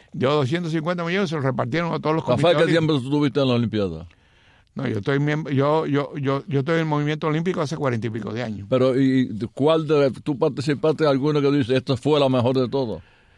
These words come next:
Speaker 1: Yo
Speaker 2: Que
Speaker 1: estaba en o-,
Speaker 2: tuviera.
Speaker 1: yo estaba en ocho juegos, en ocho Juegos Olímpicos de verano, invitado como, como huésped distinguido, en realidad. ¿Cómo se llama eso? Eh, yo te, yo esto lo he dicho varias veces. La, la,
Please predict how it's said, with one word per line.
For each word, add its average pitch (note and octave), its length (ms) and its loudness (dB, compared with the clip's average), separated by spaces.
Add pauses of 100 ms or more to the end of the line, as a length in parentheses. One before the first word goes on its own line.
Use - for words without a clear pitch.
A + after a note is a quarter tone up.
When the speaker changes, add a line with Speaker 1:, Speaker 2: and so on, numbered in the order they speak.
(360)
Speaker 1:
Yo - 80 -6
Speaker 2:
Que A2+ 40 2
Speaker 1:
estaba E3 280 0
en D#3 60 4
o-, F3 80 2
Speaker 2:
tuviera. F#2 240 -2
Speaker 1:
yo C3 140 2
estaba D#3 180 0
en D#3 100 0
ocho D#3 300 -2
juegos, C#3 420 -2
en A#2+ 220 -2
ocho D#3 260 -2
Juegos D3+ 340 2
Olímpicos B2 580 -2
de A2 80 -4
verano, C3 500 -4 (160)
invitado A2+ 540 -4
como, F#2+ 640 -10 (920)
como G2 200 -8
huésped B2 340 -2
distinguido, G#2+ 580 -4
en F2+ 60 -8
realidad. G2 420 -6 (340)
¿Cómo A#2 180 -4
se A#2 120 -2
llama A#2 300 -4
eso? A#2+ 220 -6 (580)
Eh, A#2+ 640 0
yo B2+ 180 0
te, D3 80 0 (140)
yo C#3 140 2
esto E3 180 -2
lo D#3+ 80 -2
he D3+ 40 2
dicho F3 160 -2
varias C3+ 220 2
veces. A#2 280 0
La, A#2+ 440 0
la, A2+ 560 0